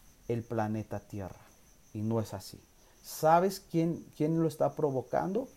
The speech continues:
Jesús, porque nos está anunciando el calentamiento global, no es más, no es menos, que es otra evidencia más que Jesús ya está cerca y que el verano ya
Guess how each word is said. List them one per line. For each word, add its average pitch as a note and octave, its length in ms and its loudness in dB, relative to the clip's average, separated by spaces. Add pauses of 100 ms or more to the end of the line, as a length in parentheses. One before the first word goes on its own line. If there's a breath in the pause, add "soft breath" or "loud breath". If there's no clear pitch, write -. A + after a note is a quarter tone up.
(200)
Jesús, G3 540 2 (300 loud breath)
porque C3+ 280 4
nos B2 220 -2
está E3+ 540 0
anunciando E3+ 640 -2
el C3 200 0
calentamiento C#3+ 840 2
global, C#3 540 2 (400 loud breath)
no D#3+ 160 4
es F3+ 120 0
más, D#3+ 380 0
no D3+ 120 0
es C#3+ 120 -6
menos, F#3+ 460 -2 (320 loud breath)
que D3 240 2
es D3+ 220 -8
otra E3+ 480 2
evidencia C#3+ 640 -2
más D#3+ 360 0
que - 120 -12
Jesús D#3 680 -6
ya C#3 80 -2
está B2 260 -6
cerca F#3 560 0 (280 loud breath)
y B2+ 80 -4
que C#3+ 140 0
el B2+ 100 4
verano D#3+ 580 2 (280 loud breath)
ya C#3 420 0